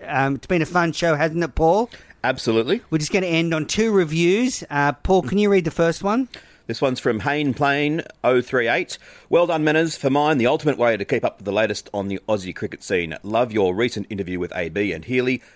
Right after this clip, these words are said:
Speaker 2: Great insights into two of the all-time greats. Great work, brother. T K."
Speaker 1: Yeah, thanks, T K. And, uh, T K has a pretty good podcast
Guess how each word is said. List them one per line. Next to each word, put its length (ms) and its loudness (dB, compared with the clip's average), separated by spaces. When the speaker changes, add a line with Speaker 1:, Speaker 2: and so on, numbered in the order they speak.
Speaker 2:
Great 240 0
insights 500 -2
into 160 -10
two 340 -4
of 120 -12
the 160 -10
all-time 580 -6
greats. 400 -2
Great 340 -2
work, 240 0
brother. 320 0
T 160 -4
K." 280 -6
Speaker 1:
Yeah, 100 0
thanks, 280 0
T 220 0
K. 340 -2
And, 160 -2
uh, 140 2
T 240 2
K 220 0
has 200 -2
a 60 -4
pretty 220 0
good 160 -2
podcast 600 -4